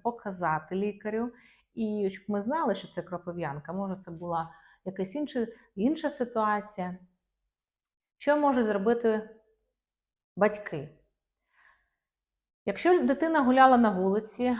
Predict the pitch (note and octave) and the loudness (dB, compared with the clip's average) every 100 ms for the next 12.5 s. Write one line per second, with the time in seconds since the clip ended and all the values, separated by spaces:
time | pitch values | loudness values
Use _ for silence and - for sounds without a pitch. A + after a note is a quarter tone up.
0 | - - G3 A3 D4 - A3+ F#3+ G3 F#3+ | -4 2 4 4 2 0 -2 0 2 4
1 | A#3+ D#4 - - - A#3+ B3+ B3 B3+ B3 | 4 4 -2 -16 -2 0 4 6 6 4
2 | - - _ _ _ _ _ _ _ _ | 0 -14 _ _ _ _ _ _ _ _
3 | _ G3+ A3 - C4+ A#3+ A#3 A3 G#3 G#3 | _ -2 0 2 2 2 2 0 2 0
4 | F3+ - F#3 - - A#3+ A3+ F#3+ F3 F3 | 0 -4 -8 -6 -4 -2 0 4 6 6
5 | G3 - G3+ A3+ A3 G#3+ A#3 - G#3+ G3+ | 0 -2 0 2 2 0 -2 -2 -4 -2
6 | G3 - F3+ F3 A3 G3+ F#3 E3 F3+ F#3 | -6 -6 -6 -4 -4 -2 -4 -4 -8 -10
7 | G3 F#3 F#3+ F3+ F#3+ F#3 F3 - F#3+ - | -6 -4 -4 -6 -6 -6 -10 -8 -10 -10
8 | - E3 A#3 A3 E3+ F3+ F3+ - E3 E3+ | -6 0 0 -2 -2 -2 -4 -10 -6 -2
9 | F3+ A3 - _ _ _ _ _ _ _ | -2 -4 -18 _ _ _ _ _ _ _
10 | _ _ _ _ _ _ - - - G3 | _ _ _ _ _ _ -16 -14 -6 0
11 | F#3 A#3+ C#4 G3+ F3 C4 C4+ - G3+ F#3+ | 2 2 0 -4 0 0 0 2 2 2
12 | F#3 C#3+ D3 G3 | 0 -4 -4 -8